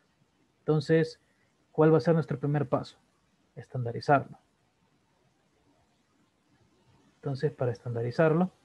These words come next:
esto es la probabilidad de X menos la media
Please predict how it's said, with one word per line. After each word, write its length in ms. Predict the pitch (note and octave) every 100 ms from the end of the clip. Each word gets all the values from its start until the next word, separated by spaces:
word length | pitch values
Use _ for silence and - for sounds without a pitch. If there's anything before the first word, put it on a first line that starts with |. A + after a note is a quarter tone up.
| _ _ _ _
esto 180 | - B2
es 60 |
la 80 | B2+
probabilidad 600 | A#2+ C3 C3 C#3 D3+ D#3
de 340 | C#3 D3+ F3+ - _ _ _ _ _ _ _ _ _ _ _ _ _ _
X 320 | C3+ B2+ C3+
menos 280 | B2+ B2+ B2
la 100 | C#3
media 440 | D#3+ D3+ C#3+ E3+